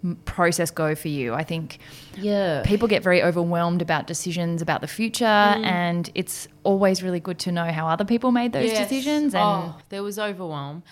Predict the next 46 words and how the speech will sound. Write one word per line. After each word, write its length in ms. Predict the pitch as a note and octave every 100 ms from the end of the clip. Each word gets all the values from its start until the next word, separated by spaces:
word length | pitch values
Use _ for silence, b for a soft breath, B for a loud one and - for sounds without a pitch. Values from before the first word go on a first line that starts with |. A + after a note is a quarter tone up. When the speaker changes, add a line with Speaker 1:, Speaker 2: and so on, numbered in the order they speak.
| B B
Speaker 2:
And 300 | G3 G3+ F#3
the 100 | G#3
thing 240 | C4+ C4
with 120 | C4+
television, 560 | C4+ G3 F#3+ F3+ E3+ E3+
which 180 | D3+ -
is 80 | E3+
so 260 | F#3+ E3+
funny, 600 | F3 - F#3 F3+ D#3+ E2+
is 100 | F3
that 140 | F3 E3
it's 140 | -
a 40 | F#3
contract, 640 | - F#3+ F#3 F3 - -
and 160 | F3
when 140 | F3 G3
it's 120 | -
over, 280 | D#3+ D#3+ D3
it's 180 | - -
not 180 | C#3
over. 300 | D#3 D3 - D3 -
Speaker 1:
Yeah. 200 | E3+ E3+
Speaker 2:
It's 140 | -
a 40 |
Truman 420 | - - F#3+ E3+ D3+
Show. 320 | - D3 C#3+ B B
So 140 | - F#3
you 220 | F#3 F3
film 240 | - A3+
your 120 | G#3 F#3+
last 340 | F3 F3 - - E3+
episode 800 | F3 F3+ - E3 D#3+ D#3+ D#3 - b b _ -
and 220 | D#3+ D#3+
it 120 | - -
airs, 360 | F3 E3+ F3 -
and 160 | D#3+ D#3
then 120 | D3
it's 180 | D3 -
like, 220 | D3+ C3+ - _ -
like 180 | D#3
the 80 | C3+
Speaker 1:
Bye. 180 | B2+ A#2
Speaker 2:
Truman 200 | D#3+ D#3
Show, 220 | D3+ - - -
"Bye." 360 | G3 E3+ D3+ D#3
Speaker 1:
<laughs> 600 | F#3 F3+ - B3+ - -